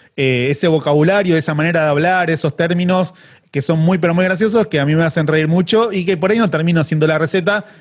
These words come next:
pero sí veo los videos para ver qué dice, cómo lo dice,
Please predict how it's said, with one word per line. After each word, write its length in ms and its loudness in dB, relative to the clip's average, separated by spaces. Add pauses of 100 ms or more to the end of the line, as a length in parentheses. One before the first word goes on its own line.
(140)
pero 180 -2
sí 280 0
veo 260 2
los 160 0
videos 280 0
para 200 0
ver 180 0
qué 120 -4
dice, 360 -2
cómo 260 -2
lo 80 0
dice, 560 0